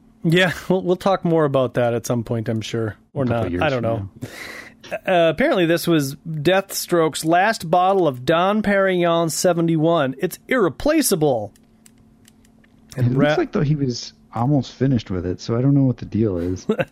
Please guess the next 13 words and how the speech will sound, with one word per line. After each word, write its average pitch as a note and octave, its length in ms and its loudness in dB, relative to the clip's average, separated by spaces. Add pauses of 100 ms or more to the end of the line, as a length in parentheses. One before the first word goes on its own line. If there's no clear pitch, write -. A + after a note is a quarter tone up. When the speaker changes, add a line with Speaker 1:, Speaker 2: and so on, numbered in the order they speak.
(520)
Speaker 1:
don't B2+ 160 -6
Speaker 2:
Like, B2 100 4
it B2+ 40 2
Speaker 1:
either. D3 100 2
Speaker 2:
looks E3 220 0
like F3+ 120 -4
there E3+ 100 4
was C#3+ 280 2
three C3+ 320 2
sips - 420 -2
left. - 380 -10 (600)
Speaker 1:
Ravok F#3+ 720 2
is C3+ 360 0